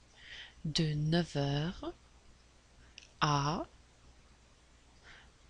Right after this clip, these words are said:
onze heures et quart. Et c'est important d'utiliser ces deux prépositions.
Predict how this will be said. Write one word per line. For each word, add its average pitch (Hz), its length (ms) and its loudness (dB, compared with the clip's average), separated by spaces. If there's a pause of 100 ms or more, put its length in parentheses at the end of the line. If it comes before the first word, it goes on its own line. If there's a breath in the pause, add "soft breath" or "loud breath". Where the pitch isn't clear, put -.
onze 170 440 8
heures 160 580 0 (140)
et 151 80 2
quart. - 560 -4
Et 156 80 0
c'est - 260 4
important 175 460 0
d'utiliser 160 580 4
ces - 220 6
deux 156 160 -2
prépositions. - 880 4